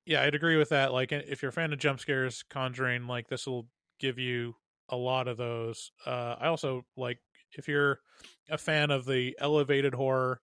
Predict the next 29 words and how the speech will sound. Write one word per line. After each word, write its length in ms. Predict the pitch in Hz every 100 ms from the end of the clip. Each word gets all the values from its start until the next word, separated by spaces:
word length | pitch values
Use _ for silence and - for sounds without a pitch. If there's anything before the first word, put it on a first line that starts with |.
| _ _ _ _ _ 139
um, 520 | 127 123 117 117 117 _ -
so 420 | - 139 127 120 -
if 180 | - 156
you 120 | 151
liked 640 | 151 156 147 - - - -
It 140 | -
Follows, 800 | - 143 139 135 135 131 131 -
if 140 | -
you 120 | 127
liked 400 | 120 131 131 _
The 100 | 127
Babadook, 680 | 120 120 117 113 117 117 - - - - -
um, 540 | 120 117 110 107 104 _ _ - _ _ _ _ _ _
eh, 160 | - - 147 131
those, 320 | 131 131 127
those 240 | 131 123
movies, 560 | 131 120 120 117 - - _ _ _ _
this 340 | 139 135 139 135
is 200 | 117 - 135
right 200 | 123 123
up 100 | 117
your 140 | 107
alley, 180 | 107 131
because 360 | 190 220 190
it 180 | 175 160
adds 380 | 156 156 143 - 139
that 280 | 135 131 -
psychological 1080 | - 143 131 123 120 117 120 120 113 110 104 _ _ _ _ _ -
element, 500 | 131 123 117 117